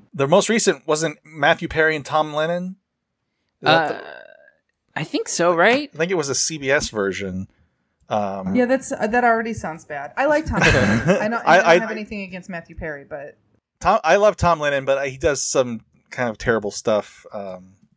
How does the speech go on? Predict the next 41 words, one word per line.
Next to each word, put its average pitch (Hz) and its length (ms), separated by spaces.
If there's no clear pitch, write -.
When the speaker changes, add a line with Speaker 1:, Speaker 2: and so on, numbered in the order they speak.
Speaker 1:
yeah. - 240
Speaker 3:
Listen, 247 260
I'll 214 120
do 285 160
all 240 100
sorts 185 280
of 175 80
terrible 156 320
stuff - 440
for - 180
the 175 100
right 160 220
price, - 380
you 214 120
know? 208 200
So 147 240
I 202 140
can't 202 800
Speaker 1:
<laughs> 220 80
Speaker 3:
judge. 247 120
<laughs> - 340
Speaker 1:
Well, 165 100
I 175 40
think 226 180
he's 165 200
loaded 135 460
from 123 340
his 117 220
screenwriting 98 720
jobs, 92 380
so 85 360
I, 110 240
I 107 80
think 98 200
he 92 200
can 104 220
do 98 160
it 98 100
just - 160
for - 120
fun. 90 420